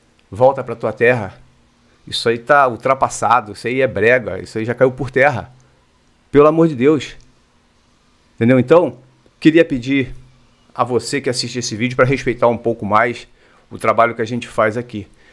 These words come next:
E a gente vai abordar, sim, um assunto que é um assunto delicado, que acontece aqui num sítio aqui de Lisboa, e teve grande repercussão na mídia,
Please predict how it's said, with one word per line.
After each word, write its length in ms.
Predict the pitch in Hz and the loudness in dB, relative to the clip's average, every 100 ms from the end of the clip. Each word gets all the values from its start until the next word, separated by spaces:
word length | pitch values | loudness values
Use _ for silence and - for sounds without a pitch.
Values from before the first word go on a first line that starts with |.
| _ - | _ 0
E 100 | 143 | 2
a 60 | |
gente 180 | 131 147 | 2 0
vai 140 | 147 | 4
abordar, 480 | 151 147 131 123 135 | 4 4 0 2 2
sim, 340 | 123 131 135 131 _ _ _ _ _ | 0 -4 -4 -6 _ _ _ _ _
um 80 | 117 | -8
assunto 540 | 110 - 127 131 131 - _ _ _ _ _ _ | -6 -2 0 0 -4 -16 _ _ _ _ _ _
que 140 | 127 | 0
é 60 | 120 | 2
um 80 | 110 | 2
assunto 420 | 104 - 113 110 | -2 -8 -10 -8
delicado, 640 | 113 104 - 135 135 131 127 - _ _ | -6 -6 0 2 4 0 -10 -18 _ _
que 80 | - | 0
acontece 800 | 110 117 104 113 104 - - 98 _ _ _ _ | 0 -2 -4 -2 -2 -4 -12 -18 _ _ _ _
aqui 480 | - 98 - 117 92 - _ _ _ _ 117 | -16 -16 0 0 0 -10 _ _ _ _ -14
num 240 | 104 107 | -10 -8
sítio 300 | - 110 110 | -6 -8 -8
aqui 120 | 104 | -12
de 120 | 101 | -10
Lisboa, 580 | 104 107 123 135 151 151 - _ _ _ _ _ _ _ | -8 -8 2 4 4 0 -10 _ _ _ _ _ _ _
e 580 | 110 113 117 120 120 120 | -4 0 2 4 4 2
teve 320 | 127 117 117 | 0 0 -2
grande 400 | - 98 165 180 | -6 2 2 4
repercussão 540 | 151 151 127 - - 120 | 0 2 2 0 -4 -4
na 140 | 147 | -2
mídia, 420 | 127 143 131 135 | 0 0 -2 -8